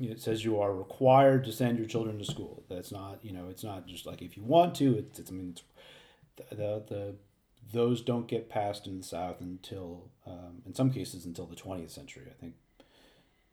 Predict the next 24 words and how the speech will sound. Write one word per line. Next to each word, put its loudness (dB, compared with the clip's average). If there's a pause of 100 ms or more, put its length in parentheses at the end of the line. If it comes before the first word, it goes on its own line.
(340)
Mississippi -8
doesn't -4
have -8
one 2
until 0
nineteen -10
twelve. -6 (760)
Um, -4 (880)
and 6
so 6
there, 4
there 2
is 0
a -2
very 0
different 0 (120)
model -4
of, -14
of -16
what, -10 (500)
uh, -12 (600)
education -12
looks -18
like. -18